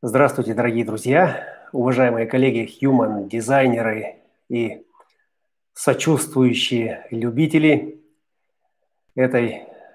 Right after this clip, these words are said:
уникальной системы распознавания себя и мира вокруг. Добро пожаловать в воскресенье, четырнадцатое июля, июня,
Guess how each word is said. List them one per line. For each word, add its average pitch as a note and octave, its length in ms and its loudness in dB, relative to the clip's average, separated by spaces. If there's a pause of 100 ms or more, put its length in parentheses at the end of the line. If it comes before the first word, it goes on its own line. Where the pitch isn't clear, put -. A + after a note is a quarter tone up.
уникальной B2+ 640 2
системы A#2+ 760 -2 (340)
распознавания A#2+ 960 0
себя A#2 600 -2 (100)
и D#3+ 80 4
мира B2 400 2
вокруг. A#2+ 580 -2 (500)
Добро C#3+ 240 4
пожаловать B2+ 500 4
в A#2+ 40 -4
воскресенье, C3 680 0
четырнадцатое A#2 840 -4
июля, D3+ 920 4
июня, C3 840 6